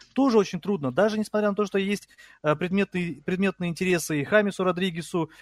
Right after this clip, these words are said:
есть предметные, э, интересы, скорее всего, уже перейдет Дени-, Д-, Денис Суарес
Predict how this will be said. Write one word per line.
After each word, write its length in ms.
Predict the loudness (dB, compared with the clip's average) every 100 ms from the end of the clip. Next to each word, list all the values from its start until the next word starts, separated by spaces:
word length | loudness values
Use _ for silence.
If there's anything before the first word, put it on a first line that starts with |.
| -14
есть 260 | -2 -2 0
предметные, 580 | -6 -2 -4 0 -2 -2
э, 160 | -6
интересы, 500 | -8 -6 0 0 -2
скорее 280 | -2 2 2
всего, 220 | 0 -2
уже 200 | -2 -4
перейдет 340 | -4 -4 -4 -2
Дени-, 320 | -2 -2 -4
Д-, 320 | -6 2 2
Денис 300 | 2 0 -2
Суарес 480 | 0 4 6 4